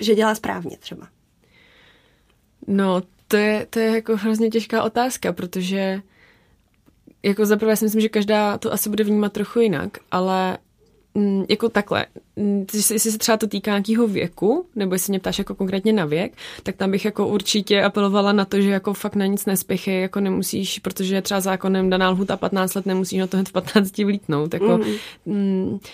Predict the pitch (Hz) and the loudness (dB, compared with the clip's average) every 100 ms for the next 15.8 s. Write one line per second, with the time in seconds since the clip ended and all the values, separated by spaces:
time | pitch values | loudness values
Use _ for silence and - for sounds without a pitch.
0 | - - - 202 196 208 196 202 196 196 | -20 -20 -4 0 4 4 2 0 -2 -2
1 | 196 196 185 196 190 190 - - - 190 | 2 0 0 2 2 2 0 -2 -2 -2
2 | 185 185 185 - 185 190 202 190 180 - | 0 2 2 0 -2 0 2 2 0 -2
3 | 180 180 - 196 185 180 185 175 170 175 | 0 -2 -2 -2 0 0 -4 -4 -6 -6
4 | - 175 170 175 170 - - 175 180 175 | -6 -6 -4 -4 -4 -8 -10 -2 2 2
5 | 175 - - 180 160 - 185 196 220 220 | 0 -4 -6 -4 -2 0 2 4 6 6
6 | 214 196 175 143 165 175 175 - 196 202 | 6 6 4 0 -4 -4 -6 -2 0 0
7 | 190 185 185 185 - 180 190 165 - - | 0 0 2 0 0 -2 -2 -2 -6 -14
8 | - - - - 180 180 180 180 175 175 | -18 -16 -18 -8 -2 0 2 2 2 0
9 | - - 185 180 180 - 185 185 185 185 | -4 -6 -2 -2 -2 -4 -2 0 2 0
10 | - _ - - 190 185 185 190 175 190 | -4 _ -14 -4 -2 0 0 0 0 0
11 | 208 196 - 196 190 190 - 185 185 180 | 0 0 -2 -4 -2 -2 0 0 0 0
12 | 196 214 - - 175 170 160 160 156 151 | 0 -2 -6 -6 -4 -2 -2 -2 -2 -2
13 | - - - - 190 - 180 175 190 185 | -4 -8 -18 -10 -8 -2 -2 0 0 0
14 | - 190 196 190 185 190 190 190 180 196 | 0 0 0 -2 -4 0 0 0 -2 -2
15 | 185 185 185 185 180 185 185 | 0 0 0 0 0 0 0